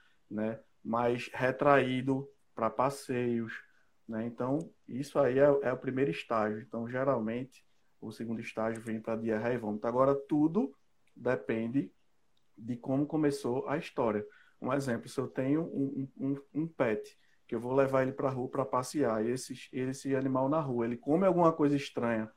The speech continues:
ou ele se intoxicou com alguma coisa, com algum veneno, comeu alguma planta,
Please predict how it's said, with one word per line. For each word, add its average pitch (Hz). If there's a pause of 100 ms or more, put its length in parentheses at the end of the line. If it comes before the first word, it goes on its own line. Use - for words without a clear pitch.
(260)
ou 120
ele 135
se 147
intoxicou 147
com 143
alguma 139
coisa, 120
com 120
algum 117
veneno, 120
comeu 117
alguma 117
planta, 120